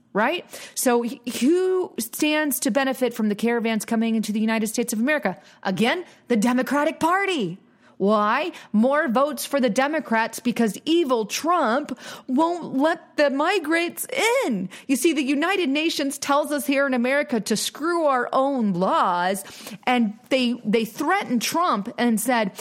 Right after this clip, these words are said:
"It doesn't matter what the American people and what the laws are in America. Trump, you better let in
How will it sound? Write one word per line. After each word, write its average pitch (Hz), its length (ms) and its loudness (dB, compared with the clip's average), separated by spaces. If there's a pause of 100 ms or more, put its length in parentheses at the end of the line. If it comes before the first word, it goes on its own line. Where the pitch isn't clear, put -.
(140)
"It 311 80 -2
doesn't 339 300 0
matter 359 320 2
what 285 160 -2
the 269 100 -2
American 285 480 0
people 294 380 0
and 247 160 0
what 247 100 -2
the 254 80 2
laws 247 400 2
are 247 180 2
in 233 120 0
America. 247 500 0 (260)
Trump, 285 300 0
you 302 160 2
better 349 320 0
let 302 280 0
in 285 340 -2